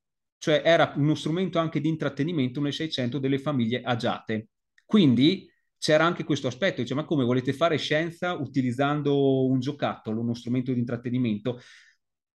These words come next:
Poi è vero, ci sono tutte le cose da dire, quindi mi dà anche uno sguardo critico. O ti faccio un altro esempio, l'evoluzionismo. L'evoluzionismo. Allora,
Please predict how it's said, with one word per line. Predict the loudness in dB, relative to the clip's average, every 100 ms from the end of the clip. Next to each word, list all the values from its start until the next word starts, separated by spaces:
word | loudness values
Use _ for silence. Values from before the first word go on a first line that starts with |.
| _ _ _
Poi | 4 8 8 8
è |
vero, | 6 4 4 4
ci | 0
sono | -4 -4
tutte | -2 -2
le |
cose | 0 0
da | 0
dire, | 0 0 0
quindi | -2 -2
mi | -2
dà | -4
anche | -4
uno | -6
sguardo | -4 -4 -4 -4
critico. | -4 -4 -6 -6
O | -4 -4
ti | -4
faccio | -2 -2 -2
un |
altro | -2 -2 -2
esempio, | 0 0 0 -4 -4
l'evoluzionismo. | -2 0 0 -4 -6 -4 -4 -2 -4 -4 _ _ _ _ _ _ -2
L'evoluzionismo. | 0 0 -2 -2 -2 -2 -4 -6 -18 -20 _ _ _
Allora, | 2 4 4 0 -10